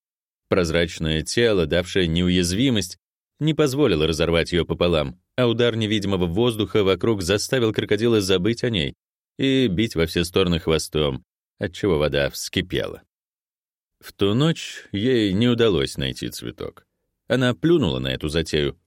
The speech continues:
ушла несолоно хлебавшая, радуясь, что осталась цела и не превратилась в еду. Право, закончить жизнь в желудке рептилии не входило в её мечты. По сути, уже через пару лет она воспринимала произошедшее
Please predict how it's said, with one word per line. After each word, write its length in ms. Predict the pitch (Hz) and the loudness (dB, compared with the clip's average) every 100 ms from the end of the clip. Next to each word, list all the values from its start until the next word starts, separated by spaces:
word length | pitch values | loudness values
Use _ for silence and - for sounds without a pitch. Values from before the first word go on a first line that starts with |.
| - | -4
ушла 340 | 135 - 156 | -4 0 2
несолоно 500 | 92 - 85 85 78 | 0 -2 0 2 2
хлебавшая, 800 | 82 107 110 147 - - 123 117 - | 0 0 2 0 -2 -2 0 0 -2
радуясь, 420 | 139 127 107 98 | -2 0 0 0
что 220 | - - | -4 -2
осталась 380 | 87 - 104 85 | -2 0 0 0
цела 460 | - 90 87 107 90 | 0 0 2 2 2
и 240 | 73 65 | 0 -2
не 120 | 76 | -4
превратилась 680 | 95 101 87 87 107 80 69 | -2 0 0 0 0 0 -2
в 60 | 78 | -4
еду. 440 | 69 71 - 55 _ _ _ _ _ _ _ _ _ | -4 -6 -6 -12 _ _ _ _ _ _ _ _ _
Право, 520 | - 78 82 80 73 - | -2 0 2 2 0 -4
закончить 600 | 90 76 80 92 90 92 | -2 -2 0 0 0 -2
жизнь 300 | 76 98 104 | 0 0 0
в 40 | |
желудке 420 | 87 90 101 - | 0 0 0 0
рептилии 600 | 98 92 - 78 78 98 113 - | -2 -2 -2 -2 0 -2 -4 -6
не 220 | 98 92 | -2 0
входило 460 | 101 135 131 95 92 | 0 -2 0 2 2
в 40 | |
её 180 | 117 127 | 2 0
мечты. 500 | 73 67 - 50 - _ _ _ _ _ _ _ - | -2 -6 -10 -12 -14 _ _ _ _ _ _ _ -2
По 120 | 78 | -2
сути, 360 | - 165 175 | 0 -2 0
уже 320 | 120 101 110 139 | 2 2 2 0
через 320 | 113 98 - | 0 0 0
пару 260 | 131 113 | 0 2
лет 280 | 78 117 151 | 2 2 0
она 300 | 87 78 82 | 0 0 0
воспринимала 560 | 85 90 101 95 131 147 | 0 -2 -2 0 0 0
произошедшее 800 | 127 113 110 147 143 - 117 | 0 0 0 -2 -2 0 0